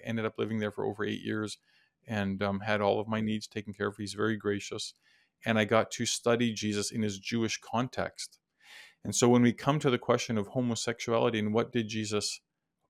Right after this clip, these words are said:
how can we understand Jesus's take on sexuality and homosexuality in particular? I was, in a sense, uniquely fitted for the task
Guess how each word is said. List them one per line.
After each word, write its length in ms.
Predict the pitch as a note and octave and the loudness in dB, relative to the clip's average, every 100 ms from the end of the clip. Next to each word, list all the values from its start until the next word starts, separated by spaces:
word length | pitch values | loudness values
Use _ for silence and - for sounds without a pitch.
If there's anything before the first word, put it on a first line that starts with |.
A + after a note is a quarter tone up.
| - | -14
how 320 | - - F3 | -6 2 2
can 200 | - E3+ | 2 0
we 120 | D3+ | 2
understand 460 | B2 B2+ - A#2+ A2+ | 2 0 0 0 0
Jesus's 500 | A#2 A2+ - A2+ G2 | -2 -2 -6 -6 -8
take 360 | - B2 A2+ | -6 -4 -4
on 180 | A#2 G#2 | -2 -4
sexuality 680 | - A2+ - A#2 C3 E3 D3 | -2 -4 -2 -2 0 -2 -2
and 160 | A#2 A#2 | -2 0
homosexuality 800 | D3+ C#3+ - A#2 - A2+ A2 | 0 -2 -4 -8 -2 0 0
in 80 | A2 | -2
particular? 640 | - G#2 E3+ E3+ G2+ A#2 - _ _ _ _ _ _ - | -4 -6 -4 0 0 0 -2 _ _ _ _ _ _ -2
I 280 | B2 C3+ C#3 | 6 6 6
was, 360 | B2+ C3 C3 B2 | 4 6 4 4
in 100 | B2 | 0
a 60 | |
sense, 400 | - D3 D3+ D3 | 0 0 0 0
uniquely 720 | B2+ B2 B2 - C3 B2 A#2+ | 2 4 2 0 -4 -2 -2
fitted 640 | A#2 - - B2+ C#3 C3 C3 | -6 -10 4 4 6 2 0
for 460 | - - A#2 A#2+ | -12 -4 0 2
the 100 | A2+ | 0
task 460 | - - G#2 A2 | -6 -4 -2 -2